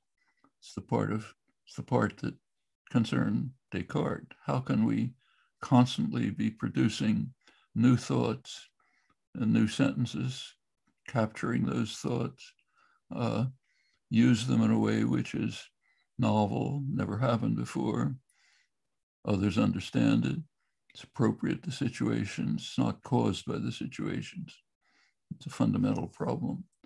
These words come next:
uh, for which we have no answer. Uh, it's part of a much more general problem for which there's no answer. Uh, the question of how you do something simple, like, say, raising your finger.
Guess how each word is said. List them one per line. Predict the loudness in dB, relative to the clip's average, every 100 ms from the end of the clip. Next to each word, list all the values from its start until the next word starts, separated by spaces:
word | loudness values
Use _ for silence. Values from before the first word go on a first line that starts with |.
| _ _ _ _
uh, | -8 -6
for | -6 -4
which | -4 -4 -6
we | -4
have | -2 -4 -8 -14 _ _ _
no | 0 4 4
answer. | 2 -2 -6 -10 -12 _ _ _ _ _ _ -10
Uh, | -6
it's | -6 -8
part | -10 0 2 2
of | 0 -2
a | -2 -2 -6 _ _ _ 0
much | 2 2
more | 0 0
general | 2 6 6 4 0 -4
problem | -4 -4 -4 -6 -6 -10 _ _ _ _ -10
for | -4
which | -4 -4 -4
there's | -2 2
no | 2 2
answer. | 2 0 -2 -6 -10 -12 _ _ _ _ _ -8
Uh, | -6 -4 -6
the | -6
question | -4 -4 -2 0 0
of | -2 -6 -18 _ _ _ _ _ _ _ _ _
how | 2
you | 4 4
do | 2 0
something | 2 0 0 0 0 -2
simple, | 2 6 6 6 -2 -2
like, | -4 -6
say, | -6 -6 -4 -2
raising | -2 0 0 0 0
your | -2
finger. | -2 0 0 -2 -8